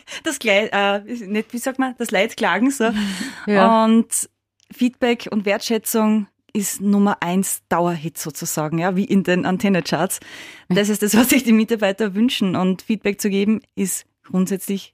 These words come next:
Speaker 1: leicht. In der Praxis dann manchmal aber doch nicht, wenn man's nicht übt.
Speaker 2: Absolut. Und das geht bei euch wunderbar. Kosten tut ihr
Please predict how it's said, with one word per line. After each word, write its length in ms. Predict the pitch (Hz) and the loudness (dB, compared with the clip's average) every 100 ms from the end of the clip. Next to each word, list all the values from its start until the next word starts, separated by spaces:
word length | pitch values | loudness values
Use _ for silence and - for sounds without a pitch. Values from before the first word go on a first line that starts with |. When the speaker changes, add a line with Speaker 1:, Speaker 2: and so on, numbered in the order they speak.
| _ | _
Speaker 1:
leicht. 500 | 214 233 180 - - _ - | -4 -4 -4 -10 -20 _ -6
In 100 | 190 | -6
der 80 | |
Praxis 680 | 185 175 - - 214 - - _ _ _ _ _ _ - | -4 -4 -6 -6 -6 -6 -8 _ _ _ _ _ _ -6
dann 160 | 202 | -2
manchmal 320 | 196 185 233 | -2 -2 -4
aber 160 | 214 208 | -2 -4
doch 240 | - - | -4 -4
nicht, 240 | 202 - - | -4 -4 -6
wenn 100 | 170 | -6
man's 140 | - | -6
nicht 140 | 175 175 | -6 -8
übt. 300 | 175 - - _ - | -12 -18 -20 _ -12
Speaker 2:
Absolut. 440 | 143 - 165 147 | -12 -8 -8 -6
Und 100 | 143 | -6
das 120 | 151 | -6
geht 160 | - 147 | -6 -4
bei 120 | - | -4
euch 240 | 156 156 - | -4 -6 0
wunderbar. 400 | 165 170 170 151 - - - - - _ - _ _ | 0 2 0 -2 -6 -14 -14 -18 -20 _ -20 _ _
Kosten 680 | - 160 170 - - 269 277 | -2 0 2 0 2 2 2
tut 300 | - 240 - | 0 -2 0
ihr 360 | 185 170 156 | 0 2 2